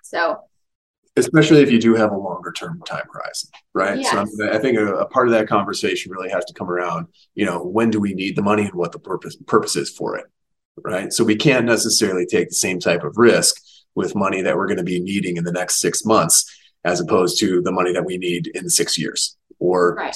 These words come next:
Speaker 2: sixteen years, right? So we can take a little bit more risk with that longer term money as opposed to the short term money.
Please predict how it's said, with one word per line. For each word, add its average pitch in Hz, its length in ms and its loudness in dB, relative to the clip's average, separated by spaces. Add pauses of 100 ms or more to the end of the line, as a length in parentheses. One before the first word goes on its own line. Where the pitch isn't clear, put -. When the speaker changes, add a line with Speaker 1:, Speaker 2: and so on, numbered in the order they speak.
Speaker 2:
sixteen - 380 0
years, - 460 -8 (200)
right? 95 320 0 (420)
So - 140 2
we 120 140 6
can 107 140 4
take 120 200 4
a 113 40 6
little 107 180 8
bit 98 100 6
more 92 220 0
risk 101 240 -2
with - 80 -18
that 85 180 -6
longer 85 280 -6
term 104 260 2
money 78 240 -4
as 76 140 -6
opposed 87 240 -6
to 87 80 -6
the - 80 -8
short - 260 -2
term - 160 -14
money. - 240 -16